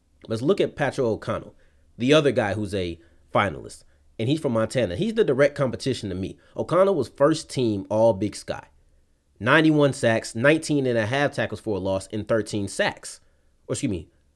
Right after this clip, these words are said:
ninety-one tackles, excuse me, and thirteen sacks. He had three forced fumbles and one fumble return for a touchdown. Okay, I give him that. He's very consistent, seven or more tackles in every game. But you look at the tackles for a loss and you look at the sacks.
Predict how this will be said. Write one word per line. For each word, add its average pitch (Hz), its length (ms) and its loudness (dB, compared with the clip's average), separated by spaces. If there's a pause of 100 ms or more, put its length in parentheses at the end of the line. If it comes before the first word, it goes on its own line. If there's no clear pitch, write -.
(320)
ninety-one 123 520 4
tackles, - 500 -4 (100)
excuse - 320 -14
me, - 120 -18 (260)
and 110 100 -4
thirteen 135 380 2
sacks. - 480 -2
He 156 140 4
had 147 160 6
three 165 160 0
forced 156 320 -2
fumbles 135 320 0
and 107 180 -4
one 120 220 0
fumble 120 260 -2
return 98 340 -4
for 82 140 -10
a - 20 -16
touchdown. 50 500 -6 (800)
Okay, 104 220 -4
I 117 120 0
give 107 180 -4
him 85 80 -6
that. 92 200 -6 (200)
He's 127 140 -4
very 143 220 6
consistent, 120 600 -4 (180)
seven 156 340 4
or 143 60 4
more 131 180 2
tackles 107 400 -2
in 98 120 -4
every 85 180 -6
game. 143 360 0 (800)
But 143 180 -2
you 160 80 0
look 139 180 2
at 107 120 -2
the 117 80 -4
tackles 120 320 -2
for 117 140 -2
a 98 40 -4
loss 175 280 -6
and 127 60 -4
you 123 60 0
look 127 160 -4
at 117 60 -8
the - 80 -10
sacks. - 500 -8